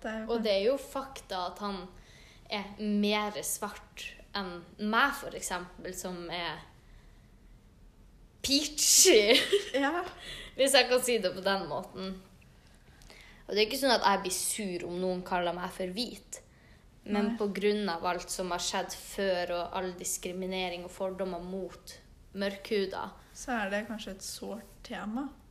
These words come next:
Speaker 1: selv om det kanskje egentlig bare er en beskrivelse.
Speaker 2: Ja. Og da er det jo litt sårt at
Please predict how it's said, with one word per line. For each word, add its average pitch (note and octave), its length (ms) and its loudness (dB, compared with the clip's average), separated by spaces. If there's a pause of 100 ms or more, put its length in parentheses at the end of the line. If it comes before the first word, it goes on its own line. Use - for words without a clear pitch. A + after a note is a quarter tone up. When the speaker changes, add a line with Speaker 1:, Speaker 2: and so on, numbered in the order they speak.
(160)
Speaker 1:
selv G#3 320 -4
om G3+ 140 -2
det G#3 140 -4
kanskje G3+ 360 -6 (920)
egentlig G3+ 320 -6
bare F#3+ 240 -2
er G3 80 -4
en G3+ 80 -4
beskrivelse. A3 540 -6 (440)
Speaker 2:
Ja. A3+ 200 -2 (1900)
Og G#3+ 140 -6
da B3+ 160 6
er G#3+ 140 6
det F#3+ 120 0
jo F3+ 80 0
litt F#3 240 -6
sårt - 600 -4
at - 440 -8